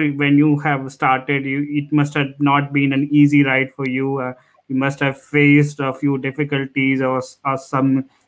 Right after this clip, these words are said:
special experiences. So can you, you know, tell us, uh, uh, any of those experiences that, that you can still, uh, remember of those, you know, starting times, or maybe something which is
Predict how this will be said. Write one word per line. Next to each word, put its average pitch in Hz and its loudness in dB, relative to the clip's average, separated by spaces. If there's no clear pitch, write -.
special 147 2
experiences. 143 2
So 143 2
can 165 2
you, 180 2
you 180 0
know, 202 0
tell 151 2
us, 156 -4
uh, 143 -4
uh, 147 0
any 160 4
of 147 0
those 151 2
experiences 143 0
that, 135 -4
that 135 -4
you 139 -4
can 139 -2
still, 143 -2
uh, 135 -4
remember 135 0
of 135 -6
those, 139 0
you - -20
know, 180 -4
starting 139 2
times, 135 0
or 131 0
maybe 139 2
something 131 -2
which 131 -6
is 127 -12